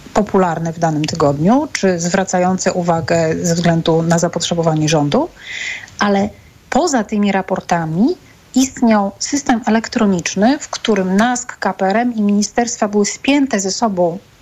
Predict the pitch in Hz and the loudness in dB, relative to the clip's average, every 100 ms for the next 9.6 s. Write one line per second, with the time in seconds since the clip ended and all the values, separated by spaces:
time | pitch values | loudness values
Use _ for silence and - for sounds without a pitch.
0 | - 214 247 - 285 190 165 143 - - | -2 0 0 -2 -2 -2 -4 -8 -12 -6
1 | 165 160 180 247 240 208 - 269 247 226 | -8 -4 2 2 2 -2 0 0 0 0
2 | 202 196 185 190 180 180 170 170 160 156 | 0 0 -2 -2 0 -2 0 2 2 0
3 | 190 185 - 180 185 196 190 196 175 170 | -2 -2 0 0 0 0 0 0 0 -2
4 | - 175 - - 160 - - - 202 196 | -2 -6 -4 0 0 -2 -14 -4 -2 0
5 | 190 190 190 190 202 180 185 226 226 196 | 0 -2 0 2 2 2 2 2 2 -2
6 | 180 175 170 160 156 151 233 294 - - | -2 -4 -4 -2 -2 0 0 0 -8 -14
7 | - - - - 208 196 247 285 277 226 | -14 -16 -16 0 2 4 2 0 -2 0
8 | 233 208 196 247 262 220 220 285 294 226 | 0 0 0 0 2 2 2 2 0 -2
9 | 196 185 165 175 247 - | -2 -6 -6 -2 -2 -4